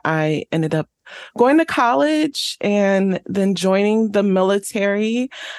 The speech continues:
um, after having my second child. And the, I deployed, I deployed to Iraq, where I came back. Um, well, let me correct myself, my body came back,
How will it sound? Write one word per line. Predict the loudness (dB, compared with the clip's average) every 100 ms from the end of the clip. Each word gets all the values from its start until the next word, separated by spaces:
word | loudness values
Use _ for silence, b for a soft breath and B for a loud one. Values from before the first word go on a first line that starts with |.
| B
um, | 0 2 2 2 2 0 -2
after | -2 -2 0 0
having | 0 0 0 0
my | -2
second | -2 -2 -2 -2 -4
child. | -2 -2 0 0 -2 -6 B B B B -2
And | 2 2 2 2 2 2 2 0 -2 -4 b b b b _ -6
the, | 0 0 -2 _ 0
I | 2 2
deployed, | 0 2 4 4 4 2
I | 2 -2
deployed | 0 0 0
to | 0 -2 0
Iraq, | 0 0 -2 -2 -2 -4 -6 0
where | 2 4 2 2 0 -2 -2
I | 0 0 -2
came | -4 -2 0 0
back. | -2 0 0 -2 -4 -10 -20 -8 -2
Um, | -2 0 -2 -4 -10 -2
well, | 0 0 -2
let | -4 -4
me |
correct | -2 -2 -2 -2
myself, | -6 0 0 0 -6 B B B B
my | 0 2 2 2
body | 2 2 2 0
came | -2 -2 0
back, | -2 -4 -4